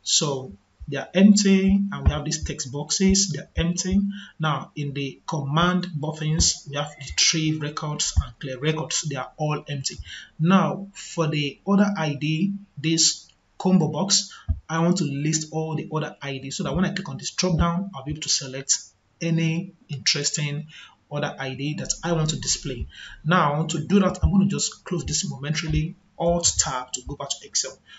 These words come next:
So I'm gonna format my data in an Excel table. So click Control T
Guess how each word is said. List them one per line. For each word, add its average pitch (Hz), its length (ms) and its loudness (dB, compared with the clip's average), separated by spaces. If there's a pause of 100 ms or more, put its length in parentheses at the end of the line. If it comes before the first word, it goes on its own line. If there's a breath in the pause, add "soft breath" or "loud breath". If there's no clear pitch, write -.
So - 160 -2
I'm 214 60 4
gonna 254 140 2
format 151 340 -2
my 131 80 -8
data 147 220 -10
in 131 80 -2
an - 80 4
Excel 170 280 -2
table. 165 460 0
So - 140 -8
click - 380 -8 (200)
Control 190 420 4
T 180 520 2